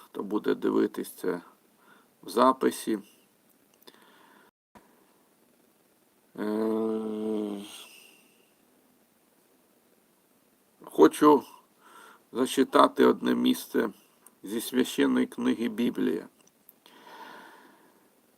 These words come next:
Але перед цим хочу сказати, що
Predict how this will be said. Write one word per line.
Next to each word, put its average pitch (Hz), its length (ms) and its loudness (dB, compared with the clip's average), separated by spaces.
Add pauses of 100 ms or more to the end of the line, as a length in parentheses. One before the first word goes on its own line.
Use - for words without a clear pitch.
(1080)
Але 139 640 6 (1500)
перед 131 300 6
цим 147 220 2
хочу 127 320 -2
сказати, 127 680 0
що 113 560 2